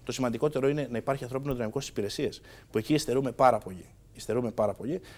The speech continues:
Και ήταν αυτό που είπα και, όπως ξεκίνησα και προηγουμένως να πω,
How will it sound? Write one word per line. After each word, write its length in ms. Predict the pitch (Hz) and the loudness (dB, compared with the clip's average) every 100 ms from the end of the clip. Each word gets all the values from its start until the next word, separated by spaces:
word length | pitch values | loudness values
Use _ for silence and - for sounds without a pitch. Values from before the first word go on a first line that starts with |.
| - | -6
Και 100 | 196 | -2
ήταν 180 | 240 190 | 0 -2
αυτό 240 | 139 175 | 0 0
που 60 | 160 | 0
είπα 160 | 135 | -2
και, 120 | 127 | 0
όπως 380 | 123 120 113 - 113 | -2 -2 -8 -12 -12
ξεκίνησα 400 | 113 120 117 113 | -10 -8 -8 -8
και 60 | |
προηγουμένως 340 | 107 101 110 101 | -10 -8 -8 -10
να 60 | |
πω, 200 | 110 180 | -10 -10